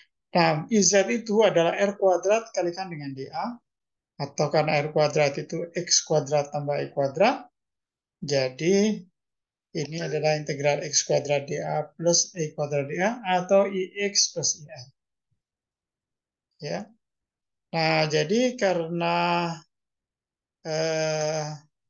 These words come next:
seperti itu rumusnya, jadi satuannya adalah ini, kalau ini meter, Y kuadrat,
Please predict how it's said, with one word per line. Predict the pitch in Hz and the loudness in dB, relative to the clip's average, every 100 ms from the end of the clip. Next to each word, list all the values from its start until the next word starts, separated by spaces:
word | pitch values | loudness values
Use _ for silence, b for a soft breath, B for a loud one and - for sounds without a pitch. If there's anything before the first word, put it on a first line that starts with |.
| _ _ _ _ _ _ | _ _ _ _ _ _
seperti | - - 156 208 240 233 | 0 0 2 2 2 2
itu | 226 220 | 4 4
rumusnya, | 190 165 135 - 147 160 202 226 - _ _ _ _ _ _ _ | 4 2 -2 -4 -4 -4 -4 -6 -12 _ _ _ _ _ _ _
jadi | 170 151 143 139 - 165 190 247 285 285 _ _ _ _ _ _ _ _ _ _ _ _ _ _ | 2 4 4 2 -4 0 2 2 0 -6 _ _ _ _ _ _ _ _ _ _ _ _ _ _
satuannya | - 196 185 185 180 185 233 214 | -2 0 4 6 6 6 4 6
adalah | 175 196 220 202 - - _ _ | 6 6 4 -2 -8 -18 _ _
ini, | 190 190 | -2 0
kalau | 196 175 | 4 6
ini | 175 180 | 6 6
meter, | 175 160 - 226 339 - _ - | 2 0 4 2 2 -8 _ -12
Y | 165 | -6
kuadrat, | - 160 160 165 | 0 2 4 4